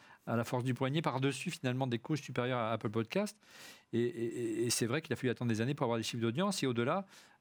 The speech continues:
ce qui a été hyper compliqué, et je trouve très compliqué avec Apple, alors je sais pas si les choses sont améliorées,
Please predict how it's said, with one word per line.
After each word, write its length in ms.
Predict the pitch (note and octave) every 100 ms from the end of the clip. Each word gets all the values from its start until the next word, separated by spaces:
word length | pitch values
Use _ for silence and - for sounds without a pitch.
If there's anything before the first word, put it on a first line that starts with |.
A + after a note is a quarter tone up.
| D#2+
ce 100 | -
qui 80 | A2+
a 40 |
été 160 | G2+ A#2
hyper 260 | G#2+ C3
compliqué, 320 | - A2 B2+ D3+
et 60 |
je 120 | C3+
trouve 220 | B2 - B2
très 180 | D#3
compliqué 340 | C#3+ B2+ B2 B2+
avec 240 | A2 G#2+
Apple, 180 | A2 E3+
alors 120 | B2
je 60 | -
sais 80 | A2
pas 100 | B2+
si 140 | A#2+
les 40 |
choses 200 | G#2 A#2
sont 100 | -
améliorées, 480 | G#2+ G2+ G2 A#2+ F#3